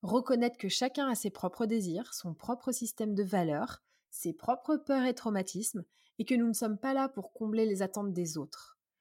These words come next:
Définir ce qui nous appartient à nous, ce qui est important pour nous, ce pourquoi on fait les choses. Et il faut aussi arriver à définir ce qui vient des autres.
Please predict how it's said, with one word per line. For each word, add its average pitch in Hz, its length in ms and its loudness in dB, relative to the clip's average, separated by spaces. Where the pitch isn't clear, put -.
Définir 247 580 2
ce - 100 -8
qui - 140 -4
nous 170 160 0
appartient 170 380 -2
à 156 180 -2
nous, 180 220 0
ce 311 80 -2
qui - 140 -4
est 180 140 0
important 285 540 -2
pour 165 260 -6
nous, 220 260 0
ce 294 500 0
pourquoi 214 680 -2
on 180 80 -6
fait 180 260 -2
les 175 120 0
choses. 254 420 0
Et 240 100 6
il 233 60 6
faut - 160 0
aussi 254 220 0
arriver 240 300 4
à 254 60 4
définir 240 640 -2
ce - 180 0
qui 247 200 0
vient 254 160 0
des 233 200 4
autres. - 300 -6